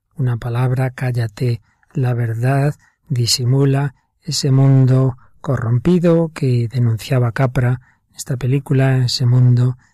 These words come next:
de políticos que, en fin, en, en el año mil novecientos treinta y nueve en Estados Unidos y en cualquier otro año en tantos lugares del mundo,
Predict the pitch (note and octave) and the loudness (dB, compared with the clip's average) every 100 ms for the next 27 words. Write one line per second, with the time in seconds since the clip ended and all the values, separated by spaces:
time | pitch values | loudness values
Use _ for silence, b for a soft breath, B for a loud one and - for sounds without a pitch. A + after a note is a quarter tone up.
0 | _ - D3+ B2+ B2+ B2 C3+ C3+ C3 C3+ | _ -6 -2 -2 -2 -2 -2 -2 0 0
1 | - B2 B2+ A#2 - D#3 D#3 B B B | -2 -6 -6 -8 -4 -2 -2 B B B
2 | - C3 B2 D#3 B2 B2+ A#2+ B2 C3+ B2+ | 0 0 0 -2 0 0 0 2 2 4
3 | B2+ A#2+ A#2+ B2+ - B2 A#2+ A#2+ B2+ B2 | 4 2 2 0 0 -2 0 2 2 2
4 | A#2+ - B2 A2+ B2 C3 B2+ C#3 B B | 0 -2 -2 0 2 2 2 -2 B B
5 | - C#3+ B2+ B2+ B2 A#2+ C3 B2 B2+ B2+ | -4 0 2 2 -2 0 0 0 2 2
6 | B2+ B2 A#2 B2+ B2+ B2+ A#2 A#2+ A#2+ B2 | 4 2 2 2 2 0 0 0 0 0
7 | B2 A#2 A#2+ A#2+ C3 B2+ B2+ | 0 0 0 2 4 4 2